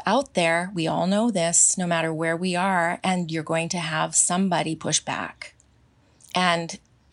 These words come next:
it's developing that space between, again, to say, "Okay,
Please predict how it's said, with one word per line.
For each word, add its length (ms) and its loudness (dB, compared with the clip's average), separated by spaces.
it's 240 2
developing 800 2
that 420 -2
space 520 2
between, 720 -2
again, 500 0
to 120 -4
say, 400 2
"Okay, 460 -2